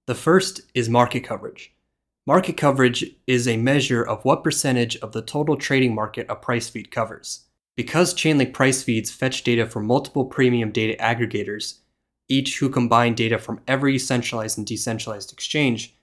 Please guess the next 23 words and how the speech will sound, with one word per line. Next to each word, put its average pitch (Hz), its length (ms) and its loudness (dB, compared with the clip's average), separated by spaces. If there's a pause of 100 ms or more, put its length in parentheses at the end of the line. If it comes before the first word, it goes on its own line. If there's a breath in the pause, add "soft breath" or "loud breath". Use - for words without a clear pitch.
(260)
users 156 380 4
are 123 100 0
provided 127 460 2
the 113 60 -4
market-wide 120 800 -2
pricing 113 500 -4
of 101 160 -10
assets. - 600 -10 (560)
Alternative 147 580 2
price 143 280 4
feed 127 180 2
solutions 120 480 0
that 110 160 -4
don't 143 180 2
provide 107 320 0
market 107 340 -6
coverage 104 460 -8 (300)
are - 180 -2
easier 147 420 4
and 117 140 0
cheaper 147 320 2
to 113 80 2
manipulate 120 720 0